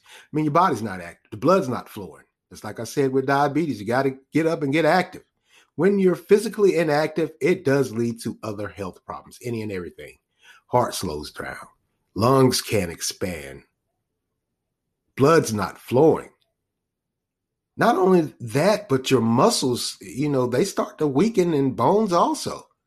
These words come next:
You know, by me working in retail and, and, and working at a drugstore,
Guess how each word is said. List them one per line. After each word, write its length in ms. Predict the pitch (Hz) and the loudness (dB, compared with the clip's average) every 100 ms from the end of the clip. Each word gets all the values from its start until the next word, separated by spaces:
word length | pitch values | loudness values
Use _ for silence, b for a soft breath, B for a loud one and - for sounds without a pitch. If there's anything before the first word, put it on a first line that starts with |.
| _ _ _ _ _ _ _ _ _ _ _ _ _ _ _ _ | _ _ _ _ _ _ _ _ _ _ _ _ _ _ _ _
You 120 | 156 | 2
know, 140 | 170 151 | 4 4
by 200 | 151 151 | 4 4
me 220 | 170 214 | 2 2
working 520 | 156 175 185 170 156 | 2 0 2 -2 -2
in 200 | 131 127 | -2 0
retail 580 | 127 147 - 156 147 127 | 0 -2 -4 -2 0 0
and, 140 | 120 | -2
and, 220 | - 107 | -6 -12
and 220 | 101 107 104 | -10 -10 -2
working 360 | 131 135 123 | -2 -2 -4
at 120 | 117 | -4
a 80 | 104 | -6
drugstore, 680 | 87 104 104 - 110 101 | -8 -10 -10 -6 -6 -6